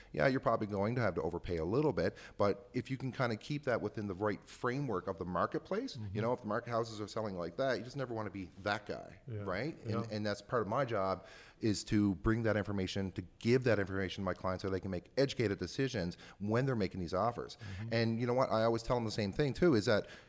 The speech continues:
Speaker 1: you know what, there's a good chance you're probably gonna lose a couple of these offers because guess what? Somebody is gonna come in there and be that person that does this with their offer price.
Speaker 2: Yeah.
Speaker 1: And it may not be a good decision because, you know what, they're probably
Speaker 2: Yeah.
Speaker 1: making an emotional decision.
Speaker 2: What about people on the other side of that who, that are, that are selling and, and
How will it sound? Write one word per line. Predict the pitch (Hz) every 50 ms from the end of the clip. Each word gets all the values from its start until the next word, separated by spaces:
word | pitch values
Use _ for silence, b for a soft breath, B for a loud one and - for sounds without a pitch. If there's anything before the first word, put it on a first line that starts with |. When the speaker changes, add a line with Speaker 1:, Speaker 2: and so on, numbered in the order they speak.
| B B -
Speaker 1:
you | 113
know | 143 160
what, | 175 -
there's | 147 147 - -
a |
good | - 160 160
chance | 147 - 165 165 156
you're | - 151
probably | 151 - 156 151 151 156
gonna | 143 - 139 135 139
lose | 135 127 135 151 185 214
a | 226
couple | - - 117 - 98 92
of | 92 90
these | 90 95 85 90
offers | 92 85 85 85 - 110 127 -
because | - 113 - 131 123 120 113 110
guess | - 123 - -
what? | - 175 180 147 - - -
Somebody | - - 120 110 117 117 110 117
is | 143 160 156
gonna | 151 135 117 110
come | - 110 104 98
in | 95 101
there | 98 95
and | 92 92 -
be | - 107 110
that | 110 117 113 104 -
person | - 120 123 117 - 98
that | 87 85 -
does | 98 90 82 85 87
this | 117 139 143 - -
with | 78 -
their | 95 87 90
offer | 107 143 170 - 151
price. | 135 110 82 73 92 92
Speaker 2:
Yeah. | 85 B B B B B B B -
Speaker 1:
And | 104
it | 87
may | 90 104 110
not | 120 127 117 117 117
be | 117 117
a | 107
good | 101 117 107
decision | - - - 147 143 131 131
because, | 131 120 - 139 131 - - - 104 98
you | 104 113
know | 120
what, | 131 147 -
they're | - 135 120
probably | - 131 127 107 98
Speaker 2:
Yeah. | 120
Speaker 1:
making | 120 - - 107 101
an | 90
emotional | 85 82 76 78 87 120 160 - - 101 82
decision. | 65 67 - - 71 -
Speaker 2:
What | 131 139
about | 147 151 143 131
people | - - 143 131 - 139
on | 131 127 123
the | 117 117
other | 123 135 143 127
side | - - 123 117 113 110
of | 104
that | 110 110 101
who, | 107 104
that | 95 104 98
are, | 104
that | 107 104 104 104 101
are | 98 95
selling | - - - 131 127 131 123 113 107 107 107
and, | 107 104 104 104 101 98 113
and | 110 107 101 101 98 92 90